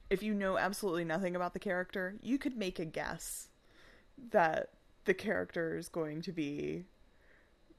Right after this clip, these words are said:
not another white guy named Chris.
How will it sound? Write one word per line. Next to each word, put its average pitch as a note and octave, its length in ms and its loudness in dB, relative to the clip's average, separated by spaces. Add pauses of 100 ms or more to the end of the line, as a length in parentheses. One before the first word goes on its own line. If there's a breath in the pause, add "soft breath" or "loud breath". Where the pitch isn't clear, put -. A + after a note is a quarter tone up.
not F#3 600 6
another E3+ 300 2
white D#3+ 280 6
guy D3 180 4
named D3 220 -4
Chris. - 500 -4